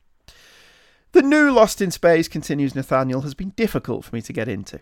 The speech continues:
The first two episodes especially really didn't work for me. My main thing is finding very little to like in the characters of Maureen and John.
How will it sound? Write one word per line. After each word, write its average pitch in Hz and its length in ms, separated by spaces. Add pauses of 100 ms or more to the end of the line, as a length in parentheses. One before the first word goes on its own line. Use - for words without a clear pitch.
The - 100
first 151 280
two 135 120
episodes 135 420
especially 131 420
really 123 360
didn't 101 220
work 110 280
for - 100
me. - 120 (380)
My 127 100
main 156 220
thing 147 220
is 135 100
finding 127 280
very 127 200
little 131 200
to 123 120
like 123 220
in 117 80
the 113 60
characters 117 440
of 127 80
Maureen 113 320
and 110 120
John. 127 440